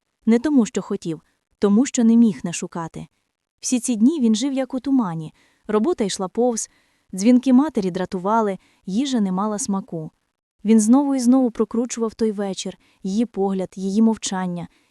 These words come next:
І слова, сказані з лякаючим спокоєм. «Добре, я почула». Тоді вони здалися йому слабкістю, тепер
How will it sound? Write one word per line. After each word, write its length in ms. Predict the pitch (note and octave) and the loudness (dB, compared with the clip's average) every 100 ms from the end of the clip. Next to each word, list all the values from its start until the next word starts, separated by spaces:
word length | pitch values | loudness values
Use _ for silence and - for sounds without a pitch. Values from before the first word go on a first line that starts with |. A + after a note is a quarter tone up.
| _ A#3 | _ -4
І 40 | |
слова, 400 | - C4 B3+ G#3+ | 0 0 0 0
сказані 520 | - A3+ G3+ F#3 F#3 | -2 -2 -2 -2 -4
з 80 | F3+ | -4
лякаючим 560 | G#3+ - G3+ F#3+ A#3 A3+ | -6 -4 -4 -2 -2 -2
спокоєм. 640 | - G3 - E3 E3 D#3 _ _ _ _ - | -2 -6 -6 -10 -12 -14 _ _ _ _ -8
«Добре, 460 | A3 F4+ D4 - - _ - | -4 -4 -6 -12 -18 _ -10
я 180 | F#3+ F#3 | -6 -4
почула». 560 | A3 - F4+ D#4+ E3 - _ _ _ _ _ _ | -4 -6 -6 -6 -8 -14 _ _ _ _ _ _
Тоді 240 | A#3+ B3 | 0 2
вони 200 | D4 D4 | 2 0
здалися 380 | A#3+ B3 C#4+ - | 0 -2 -2 -2
йому 260 | B3+ C4 C#4 | 0 2 2
слабкістю, 720 | - C#4+ F#3+ - E3+ - E3+ - _ _ _ _ | 0 -2 -2 -6 -12 -10 -12 -14 _ _ _ _
тепер 440 | G#3+ G3+ G3+ C#4+ | -4 0 -2 -2